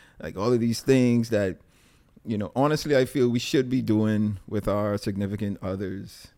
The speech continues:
uh, every day of the year, right? Throughout the year, not just, not just on one day." Um, you know, I've, I've, I've not, I'm not really one to,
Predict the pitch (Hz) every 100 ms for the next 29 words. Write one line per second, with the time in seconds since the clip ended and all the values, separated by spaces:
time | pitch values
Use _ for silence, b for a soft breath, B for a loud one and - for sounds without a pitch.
0 | _ 92 80 73 - - _ _ 107 104
1 | 104 107 98 95 82 - - 98 107 -
2 | 104 98 - 95 76 71 101 101 101 -
3 | - b b b 135 135 143 113 92 98
4 | 110 104 87 80 - - 107 98 98 90
5 | 101 95 _ _ - 113 107 110 101 113
6 | 104 117 107 101 98 - - 123 120 123
7 | 120 135 147 131 135 135 127 104 110 113
8 | 113 117 - 110 107 101